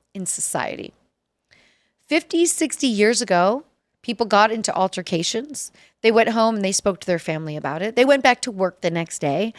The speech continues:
They were feeling their own way about it, but they were able to process the information without the opinions of the entire world that feels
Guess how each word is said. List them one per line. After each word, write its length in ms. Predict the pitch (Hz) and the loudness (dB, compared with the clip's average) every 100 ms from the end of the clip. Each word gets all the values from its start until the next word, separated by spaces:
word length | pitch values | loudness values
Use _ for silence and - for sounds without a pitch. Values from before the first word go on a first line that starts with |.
| - - - | -16 -20 -4
They 160 | 233 269 | 2 4
were 140 | 269 | 2
feeling 380 | 240 277 269 254 | 0 2 2 2
their 180 | 226 - 233 | 2 2 2
own 300 | 233 240 196 | 2 0 4
way 260 | 214 214 | 4 6
about 300 | 196 170 170 | 4 4 2
it, 160 | 220 262 | 2 0
but 100 | 220 | -2
they 100 | 285 | -2
were 120 | 302 | 0
able 180 | 349 403 | 0 0
to 60 | |
process 500 | 415 - 247 262 254 | -2 2 2 4 0
the 120 | - 214 | 0 -2
information 520 | 208 190 190 202 196 | -2 -4 -4 -4 -4
without 300 | 185 190 180 | -2 0 0
the 80 | 190 | -4
opinions 840 | - - 320 277 170 185 214 - - - - | -4 -4 0 0 0 -4 -4 -6 -8 -20 0
of 120 | 240 | 2
the 120 | 220 269 | 4 2
entire 540 | 247 - 359 403 370 | 0 -4 -2 0 0
world 300 | 220 208 185 | 4 4 4
that 140 | 208 | 0
feels 420 | 240 214 202 202 | 4 8 8 6